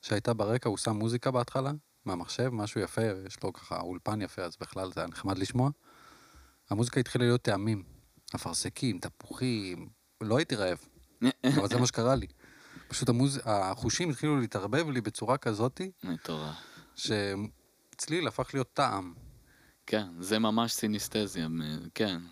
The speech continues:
Speaker 2: וחווים את זה בכל מיני, אני נגיד חוויתי צלילים כמרחב תלת-מימדי כזה, נגיד פעם, או דברים כאלה, זה ממש מגניב שזה קורה.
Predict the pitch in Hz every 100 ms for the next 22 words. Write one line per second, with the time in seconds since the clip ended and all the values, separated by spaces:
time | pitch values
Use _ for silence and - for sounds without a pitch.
0 | - 90 - 92 113 117 104 98 107 92
1 | 104 110 107 101 - 92 101 - 107 -
2 | - 92 95 101 104 101 95 92 - 90
3 | 90 87 87 - - - - - - -
4 | - - 90 90 - 104 98 - 98 -
5 | 98 90 87 92 95 92 90 87 80 82
6 | - _ _ _ - _ - - - _
7 | 87 92 90 85 90 87 87 87 71 87
8 | 92 92 98 95 87 87 85 80 92 -
9 | 98 87 85 85 87 - 90